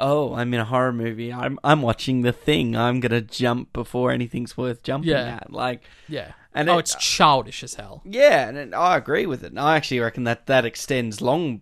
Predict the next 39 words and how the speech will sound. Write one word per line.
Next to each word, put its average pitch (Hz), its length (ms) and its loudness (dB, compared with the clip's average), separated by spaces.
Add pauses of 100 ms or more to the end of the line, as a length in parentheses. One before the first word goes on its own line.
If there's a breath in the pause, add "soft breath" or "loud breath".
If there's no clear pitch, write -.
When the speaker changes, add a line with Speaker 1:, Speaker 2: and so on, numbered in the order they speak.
Speaker 1:
past, 117 640 -2
uh, 76 40 -12
uh, 82 40 -6
you 85 600 -8
know, 123 240 -8 (100)
it 113 220 -10
starts - 400 2
with 131 100 -4
adolescence, 113 680 -4
but 160 140 -4
it 147 80 -4
Speaker 2:
Mm. 135 40 -8
Speaker 1:
has, 135 400 -4 (600 soft breath)
it 123 100 -8
has 143 160 -2
a 123 60 -4
knock-on 123 380 0
effect 117 300 -4
to 120 120 -8
our 131 140 0
generation 123 720 -4
and 117 120 -10
generations 120 560 -6
after, 135 320 -6
this 120 220 -12 (500 soft breath)
overacting, 135 1120 0
this, - 300 -10 (140)
o-, 139 220 0
Speaker 2:
Mm. 139 80 -2
Speaker 1:
like, 131 280 -6 (240)
pretending, 143 680 -6
uh, - 380 -12
being 147 140 -2
Speaker 2:
Being, 175 300 2
being 175 180 2
a 160 40 2
Speaker 1:
o-, - 20 2
Speaker 2:
character. 143 760 -2
Speaker 1:
being 151 240 2